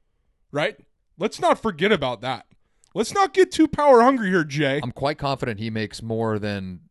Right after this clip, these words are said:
Speaker 2: nearly every single player on tour in
Speaker 1: Well,
Speaker 2: terms
Speaker 1: it's a
Speaker 2: of
Speaker 1: fucking
Speaker 2: annual
Speaker 1: lot.
Speaker 2: salary.
Speaker 1: I know Fincham made, like, twenty-five or thirty-five mil a year.
Speaker 2: Yeah, what, what P G A
Speaker 1: Or no,
Speaker 2: Tour
Speaker 1: maybe, maybe that's Goodell. I don't know if Fincham made
Speaker 2: Goode-,
Speaker 1: that
Speaker 2: Goodell's
Speaker 1: much.
Speaker 2: making about forty million a year.
Speaker 1: Yeah, Goodell makes a shit ton,
Speaker 2: Let's
Speaker 1: but I,
Speaker 2: ju-,
Speaker 1: I know Jay Monahan makes
Speaker 2: let's,
Speaker 1: a fuck ton of
Speaker 2: let's
Speaker 1: money.
Speaker 2: say, let's just say, for example, I, I,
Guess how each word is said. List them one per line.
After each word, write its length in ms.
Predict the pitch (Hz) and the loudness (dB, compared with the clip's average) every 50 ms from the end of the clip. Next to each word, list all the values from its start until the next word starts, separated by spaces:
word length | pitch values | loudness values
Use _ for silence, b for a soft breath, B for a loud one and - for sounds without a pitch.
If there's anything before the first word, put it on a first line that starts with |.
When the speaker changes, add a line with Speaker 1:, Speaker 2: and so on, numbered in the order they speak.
| - | -16
Speaker 2:
nearly 380 | 90 104 110 113 113 110 107 101 | -10 -8 -6 -4 -4 -4 -6 -6
every 180 | 113 107 107 | -8 -8 -8
single 220 | 101 - 110 104 92 | -10 -10 -10 -10 -8
player 240 | - 107 101 95 92 | -6 -6 -6 -6 -6
on 100 | 92 87 | -10 -8
tour 340 | - 110 101 95 90 87 - | -6 -6 -6 -6 -6 -8 -10
in 60 | 139 | -4
Speaker 1:
Well, 180 | 135 156 151 143 | -2 0 0 0
Speaker 2:
terms 100 | 127 123 | 0 -2
Speaker 1:
it's 120 | 123 - | -2 0
a 20 | 269 | -2
Speaker 2:
of 80 | 233 | 0
Speaker 1:
fucking 300 | - 247 226 208 - 190 | 4 4 4 4 2 -2
Speaker 2:
annual 120 | - 143 151 | -2 0 0
Speaker 1:
lot. 60 | 143 - | 0 0
Speaker 2:
salary. 120 | 92 - 185 | 0 2 2
Speaker 1:
I 40 | |
know 160 | 226 262 240 214 | 6 6 6 4
Fincham 420 | - - 214 214 180 - 175 151 | 4 2 -2 0 -2 -4 -6 -6
made, 220 | 135 143 147 143 | -4 -4 -4 -4
like, 180 | 135 135 131 - | -4 -6 -8 -8
twenty-five 420 | - 175 170 156 139 - 170 156 | -10 -10 -8 -8 -6 -6 -6 -6
or 60 | 127 117 | -6 -6
thirty-five 420 | - 151 135 127 - 147 131 117 | -8 -8 -8 -6 -6 -8 -8 -8
mil 180 | 123 131 120 107 | -8 -10 -10 -10
a 40 | |
year. 300 | 104 107 117 104 - _ _ _ _ _ _ _ _ _ _ _ _ _ _ | -12 -12 -14 -14 -16 _ _ _ _ _ _ _ _ _ _ _ _ _ _
Speaker 2:
Yeah, 140 | - 143 120 | -4 -4 -2
what, 220 | 98 127 131 113 | -2 -2 -4 -2
what 220 | 123 135 170 - - | 0 0 0 0 -2
P 160 | - 170 165 | -4 -6 -2
G 40 | 151 | 0
A 20 | |
Speaker 1:
Or 20 | 190 | 2
no, 140 | 208 190 | 4 4
Speaker 2:
Tour 160 | 185 202 208 185 | 6 4 4 4
Speaker 1:
maybe, 120 | 214 208 | 2 2
maybe 200 | 185 196 226 - | 2 2 2 4
that's 160 | 190 180 - | 2 0 0
Goodell. 360 | - 156 127 131 113 95 - - _ _ - | -2 -6 -6 -8 -10 -10 -12 -20 _ _ -4
I 100 | 160 180 | -2 0
don't 140 | 214 208 | 2 2
know 100 | 208 220 | 4 2
if 100 | 202 - | 2 2
Fincham 200 | - 196 180 - | 0 -2 -2 0
made 120 | 165 156 139 | 0 2 2
Speaker 2:
Goode-, 80 | 151 | 2
Speaker 1:
that 80 | 131 131 | 0 2
Speaker 2:
Goodell's 240 | 135 147 165 190 165 | 2 2 2 2 2
Speaker 1:
much. 80 | 196 | 0
Speaker 2:
making 180 | 196 190 170 160 | -2 -2 -2 -4
about 180 | 143 135 120 107 | -2 -2 -2 -2
forty 280 | - 131 120 110 104 | -2 -2 0 0 0
million 260 | 98 95 90 90 87 | -2 -4 -6 -6 -8
a 20 | 87 | -10
year. 160 | 85 85 85 - | -10 -8 -4 -2
Speaker 1:
Yeah, 120 | 156 - | -2 -2
Goodell 280 | 143 139 165 170 214 220 | -2 0 2 4 4 4
makes 180 | 190 175 - | 4 2 -2
a 40 | - | -4
shit 200 | - - 160 147 | -6 -6 -6 -4
ton, 120 | - 143 123 | -4 0 4
Speaker 2:
Let's 160 | 147 170 170 | 4 4 4
Speaker 1:
but 80 | 185 | 4
I, 20 | - | 2
Speaker 2:
ju-, 60 | 180 | 2
Speaker 1:
I 20 | |
know 160 | 208 233 226 190 | 4 4 4 4
Jay 180 | 147 175 185 | 4 2 2
Monahan 320 | 170 160 151 135 147 139 127 | 2 2 0 -2 -2 0 0
makes 160 | 147 170 - | 0 0 0
Speaker 2:
let's, 140 | 160 139 _ | -2 -12 _
Speaker 1:
a 20 | |
fuck 180 | - 180 151 - | -6 -6 -6 -6
ton 140 | - 131 | -6 -8
of 80 | 113 139 | -4 -2
Speaker 2:
let's 240 | 185 220 208 - - | -2 -2 -2 -4 -4
Speaker 1:
money. 140 | 180 170 151 | -4 -2 -2
Speaker 2:
say, 40 | |
let's 160 | 131 151 156 - | -2 -4 -6 -6
just 160 | - 151 - | -8 -8 -6
say, 120 | - 147 | -4 -4
for 100 | 139 - | -2 -4
example, 320 | 131 113 117 110 101 98 95 | -6 -6 -6 -8 -6 -6 -6
I, 100 | 104 - | -6 -6
I, 100 | - 107 | -10 -12